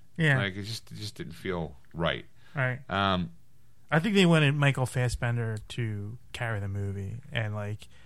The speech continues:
Speaker 1: you needed more than that, you
Speaker 2: maybe.
Speaker 1: know,
Speaker 2: I, I
Speaker 1: you know?
Speaker 2: knew, I do know that, um, uh, like, people are noticing that, well,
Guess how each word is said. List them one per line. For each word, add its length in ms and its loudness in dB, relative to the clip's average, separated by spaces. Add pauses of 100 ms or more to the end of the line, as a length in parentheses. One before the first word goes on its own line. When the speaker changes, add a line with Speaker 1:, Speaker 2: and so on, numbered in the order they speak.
(280)
Speaker 1:
you 100 8
needed 240 8
more 260 4
than 140 0
that, 220 -8 (140)
you 120 4
Speaker 2:
maybe. 120 8
Speaker 1:
know, 60 6
Speaker 2:
I, 540 8
I 20 10
Speaker 1:
you 60 10
know? 220 10
Speaker 2:
knew, 120 4
I 100 6
do 240 6
know 300 6
that, 300 6
um, 420 2 (1600)
uh, 120 -6 (100)
like, 400 2 (240)
people 240 0
are 160 4 (100)
noticing 520 0
that, 260 2 (140)
well, 340 0